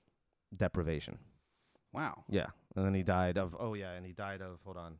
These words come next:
Speaker 1: like, the coroner report or whatever was, uh, a combination of arterial sclerosis, pulmonary tuberculosis, high blood pressure, angina, gout, and acute gastric disorders.
Speaker 2: Whoa.
Speaker 1: He was just, like, sick as fuck.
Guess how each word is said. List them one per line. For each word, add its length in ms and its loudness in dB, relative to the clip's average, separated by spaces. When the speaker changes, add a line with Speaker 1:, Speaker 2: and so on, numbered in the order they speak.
Speaker 1:
like, 80 -12
the 80 -8
coroner 400 -6
report 360 -8
or 100 -8
whatever 280 -6
was, 340 -8
uh, 280 -4
a 40 -8
combination 540 -2
of 160 -4
arterial 460 -4
sclerosis, 520 0
pulmonary 440 -2
tuberculosis, 680 -4
high 160 4
blood 240 2
pressure, 280 0
angina, 520 0
gout, 420 0
and 180 -8
acute 320 -8
gastric 360 -4
disorders. 460 -10
Speaker 2:
Whoa. 180 -6
Speaker 1:
He 100 4
was 100 8
just, 140 0
like, 100 -2
sick 160 -2
as 120 -8
fuck. 280 -2